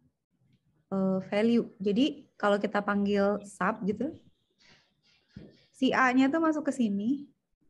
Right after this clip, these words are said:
si B-nya masuk ke sini gitu. Ini nanti sama dia dikurangin, dia return langsung. Dia return, nanti hasilnya langsung kita print gitu.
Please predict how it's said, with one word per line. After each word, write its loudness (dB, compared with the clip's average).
si -2
B-nya 4
masuk 0
ke -6
sini 0
gitu. -12
Ini -4
nanti 0
sama 2
dia 2
dikurangin, -2
dia 2
return 4
langsung. 2
Dia 0
return, 2
nanti 2
hasilnya 2
langsung 2
kita -2
print 0
gitu. -6